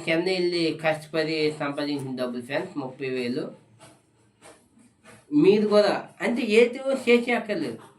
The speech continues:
ఏదో ఒక పని ఊర్లో. ఇవి YouTube నుంచి వచ్చే డబ్బులు కాదు. చెన్నై వచ్చి నెల అయ్యింది, రోజుకు వెయ్యి రూపాయలు లెక్క కూలి పని చేశాను, ముప్పై వేలు నెలకి. మీ, మా పేరుని మేము చేస్తాం YouTube నుంచి, మీ పేరుని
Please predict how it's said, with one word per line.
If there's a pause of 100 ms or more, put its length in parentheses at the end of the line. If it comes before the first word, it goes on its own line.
(160)
ఏదో (200)
ఒక (100)
పని (140)
ఊర్లో. (1000)
ఇవి (100)
YouTube
నుంచి
వచ్చే
డబ్బులు
కాదు. (460)
చెన్నై
వచ్చి (180)
నెల
అయ్యింది, (480)
రోజుకు
వెయ్యి
రూపాయలు
లెక్క (120)
కూలి (640)
పని
చేశాను,
ముప్పై
వేలు (180)
నెలకి. (520)
మీ, (280)
మా (140)
పేరుని
మేము
చేస్తాం (120)
YouTube
నుంచి, (120)
మీ (160)
పేరుని